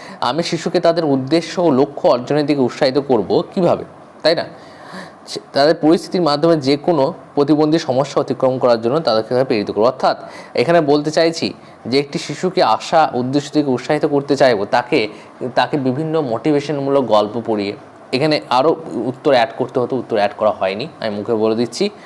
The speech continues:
শুনে নাও, যে তাকে কোনো রকম গল্পের ছলে এমন এমন গল্প বলা হবে যে গল্পগুলো শুনে একটা বাচ্চা সে তার স্বপ্ন যেটা, আহ, মনে রেখেছে, মনের মধ্যে রয়েছে, সেই স্বপ্নটা সে যেন বাস্তবায়িত করতে পারে,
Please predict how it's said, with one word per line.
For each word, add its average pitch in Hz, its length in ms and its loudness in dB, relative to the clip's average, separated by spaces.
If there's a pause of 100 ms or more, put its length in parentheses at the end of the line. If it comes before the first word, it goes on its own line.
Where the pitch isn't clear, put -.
(360)
শুনে 147 200 2
নাও, 165 160 2 (480)
যে 139 220 2
তাকে 151 340 0
কোনো 170 260 2
রকম 165 200 0 (120)
গল্পের 135 440 2
ছলে 123 280 -2 (120)
এমন 139 220 0
এমন 147 240 -2
গল্প 123 340 2
বলা 127 180 4
হবে 127 320 -2
যে 120 160 0
গল্পগুলো 120 500 0
শুনে 107 260 -10 (140)
একটা 110 160 -2
বাচ্চা 101 460 0 (300)
সে 151 180 0
তার 156 140 2
স্বপ্ন 135 460 -2
যেটা, 131 360 2 (300)
আহ, 104 160 0 (560)
মনে 131 220 0
রেখেছে, 131 400 0
মনের 110 260 -4
মধ্যে 117 220 0
রয়েছে, 117 400 0
সেই 127 140 -2
স্বপ্নটা 143 600 -2
সে 127 180 -2
যেন 117 220 0
বাস্তবায়িত 135 480 0
করতে 110 320 -4
পারে, 92 220 0